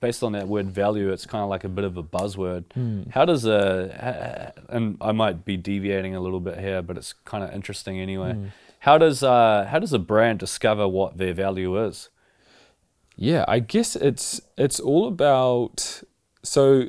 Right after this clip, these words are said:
Speaker 2: a lot of this, probably one of the biggest people that promote this type of marketing, this value-based marketing, is Gary Vee.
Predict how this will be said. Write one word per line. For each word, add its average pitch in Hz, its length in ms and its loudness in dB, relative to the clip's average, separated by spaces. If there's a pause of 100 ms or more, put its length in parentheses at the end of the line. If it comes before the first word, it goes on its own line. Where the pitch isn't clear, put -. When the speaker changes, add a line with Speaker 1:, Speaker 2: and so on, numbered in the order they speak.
(120)
Speaker 2:
a 135 60 0
lot 151 220 6
of 175 80 2
this, 165 280 2 (300)
probably 151 220 6
one 139 140 2
of 123 80 0
the 123 60 0
biggest 151 580 2 (560)
people 120 300 2
that 110 200 2
promote 113 360 0
this 110 220 -2 (160)
type 107 220 2
of 98 120 -8
marketing, 101 400 -2
this 101 140 -4
value-based 98 600 -2
marketing, 95 600 -8
is 104 240 -6
Gary 87 380 -4
Vee. 85 380 -8